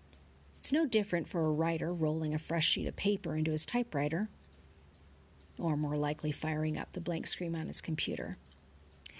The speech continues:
or a painter confronting a virginal canvas,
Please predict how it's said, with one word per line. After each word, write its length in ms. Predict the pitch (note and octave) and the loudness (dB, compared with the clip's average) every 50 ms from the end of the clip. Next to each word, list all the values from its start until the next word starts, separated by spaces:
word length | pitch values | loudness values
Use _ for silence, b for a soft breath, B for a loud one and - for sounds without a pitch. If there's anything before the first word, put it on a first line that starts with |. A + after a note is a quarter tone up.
| B B B B B B B B - | B B B B B B B B -2
or 320 | B3+ G3+ F#3 F3 F3+ - - | 0 2 2 0 -2 -2 -4
a 80 | - G3 | -4 -2
painter 480 | - F3+ G#3 G#3+ F3+ - F#3 F3 G3+ | 0 2 2 2 2 2 0 0 0
confronting 560 | G#3 - G3 F3 - - F#3+ F3 E3+ F3 E3+ | 0 0 0 0 0 0 0 2 2 2 2
a 60 | D#3+ D3 | 2 2
virginal 440 | D3+ D#3+ E3 E3 E3 D#3 C#3+ C#3 | 2 2 2 2 2 0 -2 -2
canvas, 680 | - - F#3+ F#3+ F#3 F3+ D#3+ C#3+ F3 - - - - | -2 -2 -2 0 0 0 0 -2 0 0 0 0 0